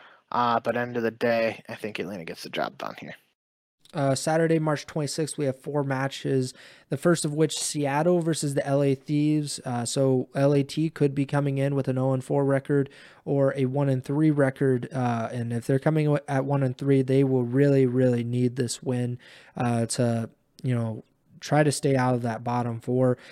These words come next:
Speaker 2: Uh, Seattle will probably be in the same boat. They're one and three coming into this. So, uh, this is a, a match that could keep, uh, whoever wins this out of the losers bracket to start. Uh, I don't,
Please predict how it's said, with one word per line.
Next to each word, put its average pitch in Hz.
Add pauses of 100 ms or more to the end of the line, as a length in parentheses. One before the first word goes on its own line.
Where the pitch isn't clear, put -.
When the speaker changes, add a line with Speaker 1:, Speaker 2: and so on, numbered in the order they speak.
(220)
Speaker 2:
Uh, 120
Seattle 151
will 160
probably 151
be 156
in 147
the 147
same 143
boat. 139
They're 139
one 139
and 135
three 139
coming 139
into 135
this. 135
So, 120 (400)
uh, 123
this 156
is 202
a, 165
a 143
match 139
that 131
could 165
keep, 156 (140)
uh, 127
whoever 135
wins 131
this 131 (300)
out 131
of 131
the 135
losers 127
bracket 123
to 143
start. 135 (380)
Uh, 135 (1200)
I 165
don't, 226